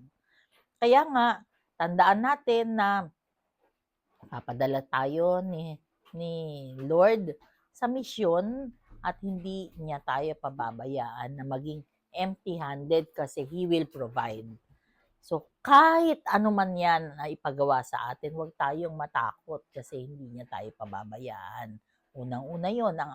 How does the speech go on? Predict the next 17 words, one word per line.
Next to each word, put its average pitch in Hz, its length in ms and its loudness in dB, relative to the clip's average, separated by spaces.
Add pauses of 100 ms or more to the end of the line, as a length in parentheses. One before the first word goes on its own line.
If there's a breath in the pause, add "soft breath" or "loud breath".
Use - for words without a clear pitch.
(120)
akila-, 226 360 -2
ang 196 160 -2
ikalawa 226 480 2
doon 262 280 4
na 226 40 0
nakalagay 214 560 2
dito 240 400 0
is 214 440 -2 (880)
yung 240 240 2
mission 233 400 4
natin, 220 480 4
yung 220 160 0
fulfillment 233 880 0
natin 196 400 0
sa 190 160 -6
mission 160 400 -6
natin 147 400 -4